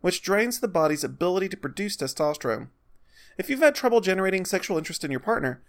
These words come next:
consider your sleeping habits. If you've been sleeping poorly, this could be the cause of your underlying sexual issues. Thank you for your interest about this article about sleep deprivation,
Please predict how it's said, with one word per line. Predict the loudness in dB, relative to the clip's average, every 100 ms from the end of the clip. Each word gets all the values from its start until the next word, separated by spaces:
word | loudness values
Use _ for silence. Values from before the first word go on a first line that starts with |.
| _ -6
consider | -4 -2 0
your | -2 -2
sleeping | -2 -2 -2
habits. | -2 -2 -6 -14 -18 -20 -20 -8
If | -6 -4
you've | -2
been | -2
sleeping | 0 -2 -2 -2
poorly, | 2 4 4
this | 2 -2
could | -2 -6
be | -4 -4
the | -6 -10
cause | 0 4 4 2
of |
your | -2 0
underlying | 0 0 0 -2
sexual | -6 -6 -6 -6
issues. | -6 -8 -10 -12 _ _ -20 -20 -20 _ -20 -20 _ -20 -20 -18 -4
Thank | -2
you | -2
for | -2
your | 0 0
interest | 0 0 -2 -2
about | 2 2 2
this | 0
article | 2 2 2 2
about | 4 2 0
sleep | -4 -4 -2
deprivation, | 0 0 2 0 0 -4